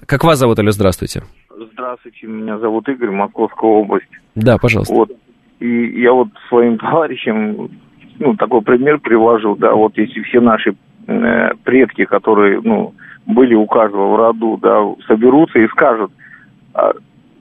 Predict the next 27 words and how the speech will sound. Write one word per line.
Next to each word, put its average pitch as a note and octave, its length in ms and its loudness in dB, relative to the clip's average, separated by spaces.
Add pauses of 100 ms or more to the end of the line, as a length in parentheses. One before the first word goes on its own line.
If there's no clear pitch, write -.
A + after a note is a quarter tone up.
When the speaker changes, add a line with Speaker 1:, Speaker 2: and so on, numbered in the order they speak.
Speaker 2:
нам C3+ 300 0
советы, D3 520 0
да, A#2 260 4
они C3+ 160 -2
скажут, D3+ 340 2
«Живите D#3+ 340 0
по C#3+ 200 0
заповедям D3 800 0
и D#3+ 140 2
рожайте E3+ 460 2
больше D#3 400 2
детей». C#3 480 2 (560)
Вот, D3+ 280 4
больше F3+ 260 0
они D#3 200 0
нам, D#3 180 0
наверное, D3+ 300 2
ничего D3+ 300 2
и D#3 80 4
не D#3+ 140 2
скажут. A2 480 0 (100)
Ну, C#3 320 2 (140)
вот B2+ 160 0
так B2+ 240 0
я A2+ 80 0
представляю. A#2+ 480 2
И D#3 280 2